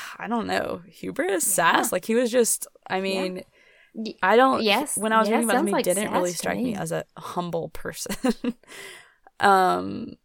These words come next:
Speaker 2: <laughs> Well, the, yeah, the time traveler didn't really seem
Speaker 1: No,
Speaker 2: humble.
Speaker 1: no. I
Speaker 2: Super
Speaker 1: mean,
Speaker 2: humble.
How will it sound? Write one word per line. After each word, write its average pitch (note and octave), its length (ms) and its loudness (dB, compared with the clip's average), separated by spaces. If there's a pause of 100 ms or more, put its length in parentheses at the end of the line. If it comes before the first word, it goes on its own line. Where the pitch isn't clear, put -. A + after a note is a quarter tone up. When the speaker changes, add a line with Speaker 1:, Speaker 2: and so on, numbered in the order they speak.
Speaker 2:
<laughs> - 180 -20
Well, C4+ 1160 2
the, D4+ 160 8
yeah, D4+ 180 6
the C4 100 6
time B3 300 0
traveler G3 400 0
didn't F3+ 260 -2
really E3+ 260 -4
seem E3+ 260 -6
Speaker 1:
No, D#3+ 80 -10
Speaker 2:
humble. E3 460 -6
Speaker 1:
no. G#3+ 440 -6 (460)
I A#3 80 2
Speaker 2:
Super A3 160 0
Speaker 1:
mean, - 80 -4
Speaker 2:
humble. F3 540 -8